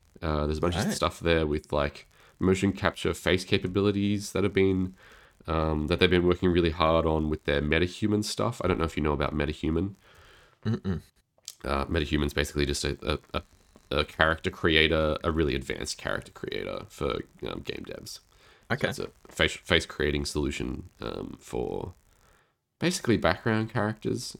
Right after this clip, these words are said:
Speaker 1: um, but you can also use it across the board. Like, it's just a, a broad, um, application facial rigging technique.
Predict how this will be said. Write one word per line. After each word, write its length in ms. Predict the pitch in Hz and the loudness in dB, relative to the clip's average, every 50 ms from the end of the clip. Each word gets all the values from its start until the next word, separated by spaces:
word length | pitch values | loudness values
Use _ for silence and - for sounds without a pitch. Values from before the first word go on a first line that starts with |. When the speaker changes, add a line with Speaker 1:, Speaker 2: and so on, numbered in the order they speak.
| - - | -6 -4
Speaker 1:
um, 400 | 76 73 71 71 67 67 73 - | -2 0 0 0 -2 -2 -4 -6
but 140 | - - - | -6 -4 -4
you 80 | 92 - | -2 0
can 100 | 107 101 | 2 2
also 220 | 101 98 - 78 | 2 2 0 -2
use 240 | 76 73 73 69 69 | 0 0 -2 -2 -4
it 100 | 64 - - _ _ _ _ _ - - | -6 -8 -10 _ _ _ _ _ -14 -12
across 320 | 76 73 - - 85 - | -12 -10 -8 -8 -8 -8
the 120 | - - 67 | -8 -10 -8
board. 360 | 62 57 55 57 57 57 - | -6 -4 -4 -4 -4 -4 -6
Like, 140 | - - - | -8 -8 -8
it's 100 | - - | -6 -6
just 160 | 73 - - | -6 -6 -8
a, 40 | - | -10
a 120 | - - | -10 -10
broad, 460 | 69 - - 76 80 76 73 73 69 | -10 -8 -4 -2 0 0 0 0 0
um, 380 | 67 65 69 71 71 69 - - - | -2 -2 -2 -2 -4 -6 -8 -4 -4
application 640 | 85 - - 71 - - 62 - - - - 65 | -4 -2 -2 -6 -4 -2 -2 -2 -2 -6 -8 -8
facial 320 | - - 57 - - 78 73 | -6 -6 -8 -6 -6 -8 -8
rigging 280 | 71 69 69 73 - | -8 -8 -8 -8 -8
technique. 440 | - - 64 - - - - - - | -8 -10 -10 -8 -10 -10 -10 -12 -16